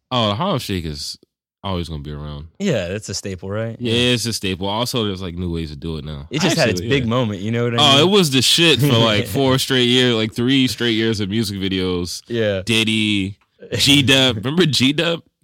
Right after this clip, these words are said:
Speaker 2: N-, no.
Speaker 1: You know he's in jail. Special Delivery.
Speaker 2: What?
Speaker 1: <clears throat> That's, yeah, that's G-Dep. Ghetto, ghetto dependent. He's in jail now.
Speaker 2: Oh, what'd he do?
Speaker 1: He shot some dude, like, way before he was famous when he was a teen, right?
Speaker 2: And they caught him later?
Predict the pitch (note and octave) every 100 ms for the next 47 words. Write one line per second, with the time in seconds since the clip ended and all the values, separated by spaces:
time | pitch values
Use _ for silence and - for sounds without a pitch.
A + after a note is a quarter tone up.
0 | _ G2+ G#2 _ G2+ C3 G#3+ E2+ - -
1 | C#3+ G3 F#3+ E3+ D#3+ E3 B2 - F#3+ G#3
2 | G3+ C4 C#3+ G2+ G2+ - _ - A#2 C3+
3 | A#3+ G#4+ A#4 A4+ - D3 B2+ G#2 - A#2
4 | C#3+ - - _ - - C#3+ A#2+ G#2+ B2+
5 | G#2+ E2+ - F2 A#2 C3 B2+ F#2 C2+ D#2+
6 | A#2+ C3 A#2 - B2+ G#2 E2+ - A2 F#3+
7 | C#3 G#2+ D3 F#2+ D#2+ F#2 _ _ _ A#2+
8 | D#3 A2 B2 G3+ F#3 F2 F2 _ _ _
9 | D4 - E3 F3 F#3 G3 F3 F#3 F#3+ F3
10 | - A#2+ A2+ G2+ - G2 C3 C#3+ C3+ C#3
11 | C#3 B2+ - A#2 C#3 D3 A#2 G2+ F2+ -
12 | B2 C3 E2 F2 F#2 - _ A2 F#2+ E2+
13 | - G#2+ G#2 F2+ F2+ A2+ D#3 E3+